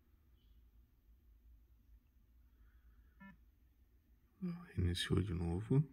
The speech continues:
é normal. Então é isso, pessoal. Depois de alguns minutos aqui na telinha escrito Samsung, não estranhe, é normal. Ó, ele já tá aqui de novo, como se fosse um aparelho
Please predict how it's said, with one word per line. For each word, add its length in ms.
é 80
normal. 600
Então 200
é 80
isso, 180
pessoal. 320
Depois 360
de 60
alguns 340
minutos 560
aqui 220
na 140
telinha 320
escrito 360
Samsung, 680
não 200
estranhe, 580
é 320
normal. 520
Ó, 160
ele 140
já 160
tá 160
aqui 200
de 80
novo, 360
como 160
se 60
fosse 300
um 60
aparelho 540